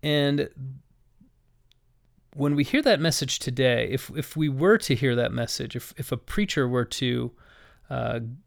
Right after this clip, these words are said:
try to become popular or try to go viral, you might say, with a message like that, I don't think it would go over too well.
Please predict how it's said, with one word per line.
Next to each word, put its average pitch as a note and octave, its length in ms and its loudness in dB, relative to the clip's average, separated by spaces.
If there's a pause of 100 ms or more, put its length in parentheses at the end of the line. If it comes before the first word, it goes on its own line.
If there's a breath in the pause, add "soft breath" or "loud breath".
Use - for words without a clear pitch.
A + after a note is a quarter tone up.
(320)
try F3+ 180 2
to E3+ 80 4
become C#3 400 0
popular B2 580 0
or A#2 120 -4
try C#3 260 0
to B2 300 2 (920 soft breath)
go C3+ 180 6
viral, B2+ 500 6
you B2 80 0
might B2+ 240 0
say, B2+ 400 -4 (160)
with C#3 180 2
a C#3 60 2
message D#3 460 2
like A#2+ 240 2
that, A#2+ 260 -2 (560)
I E3 80 4
don't G3+ 160 2
think G#3 140 0
it - 20 2
would C#3+ 140 0
go D3+ 180 6
over A3 220 4
too B2 200 -2
well. A2+ 260 -4